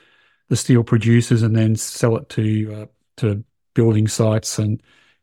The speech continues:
end users. Uh, they distribute s-, all kinds of steel products, including carbon steel, stainless steel, engineering steel, and recently aluminium as well. Uh, they distribute steel beams to builders. They process steel plate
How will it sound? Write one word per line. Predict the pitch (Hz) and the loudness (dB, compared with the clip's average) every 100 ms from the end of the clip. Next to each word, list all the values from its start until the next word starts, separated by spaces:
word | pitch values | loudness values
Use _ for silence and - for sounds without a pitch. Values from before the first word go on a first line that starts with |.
| - | 0
end | 110 101 | 2 2
users. | 107 107 107 104 - _ _ _ _ _ _ | 2 0 -2 -8 -12 _ _ _ _ _ _
Uh, | 127 117 | 0 2
they | 120 135 | 4 2
distribute | 139 127 - 180 147 139 | 2 0 2 2 2 0
s-, | - - _ | -6 -16 _
all | 165 170 | 2 2
kinds | 156 143 151 | 2 2 2
of | 147 | -2
steel | - 143 | 2 2
products, | 143 156 147 147 - | 2 0 0 0 -2
including | 123 - 123 117 | -2 0 0 0
carbon | 113 131 131 127 127 | -2 -2 -2 -2 -4
steel, | - 127 127 123 | -4 0 0 0
stainless | - 127 120 123 120 | -4 -4 -2 -2 -4
steel, | - 123 120 120 - _ _ _ _ - | -4 0 0 -2 -6 _ _ _ _ 0
engineering | 139 131 123 123 120 | 2 4 4 4 2
steel, | 120 - 120 120 | 0 -2 0 2
and | 123 120 120 | 0 -2 0
recently | 147 - 151 135 127 - | 0 0 -2 0 -2 -2
aluminium | 127 120 120 131 131 107 | -4 0 2 4 2 0
as | 104 - | -4 -8
well. | 120 113 _ _ _ _ _ _ _ _ _ - | -12 -12 _ _ _ _ _ _ _ _ _ -10
Uh, | 123 117 113 113 | -6 -6 -6 -8
they | 117 120 | 0 2
distribute | 120 117 - 127 123 123 | 2 -2 2 4 4 2
steel | - - 139 131 | 0 0 4 4
beams | 123 123 127 123 | 4 4 2 0
to | - 120 | -4 -2
builders. | 127 147 147 147 143 - | 2 2 2 2 0 -4
They | 127 | -10
process | 120 131 127 - 120 | -6 -2 -2 -2 -4
steel | - - 127 120 | -4 2 2 2
plate | - 127 123 | -2 0 0